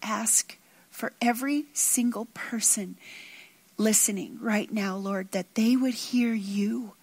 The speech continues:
They would hear your Holy Spirit speaking to them, changing them, opening their hearts,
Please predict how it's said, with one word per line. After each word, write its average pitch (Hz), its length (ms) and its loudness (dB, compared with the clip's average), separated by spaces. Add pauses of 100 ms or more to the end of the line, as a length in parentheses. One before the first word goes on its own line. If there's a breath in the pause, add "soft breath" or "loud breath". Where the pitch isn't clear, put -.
(520 loud breath)
They 226 160 6
would 220 160 2
hear 233 460 0
your 214 200 -4
Holy 202 360 -4
Spirit - 500 0
speaking 220 540 0
to - 160 -6
them, 208 320 -8 (600 loud breath)
changing 214 680 2
them, 175 260 -4 (140)
opening 226 500 2
their 226 120 -2
hearts, - 720 -4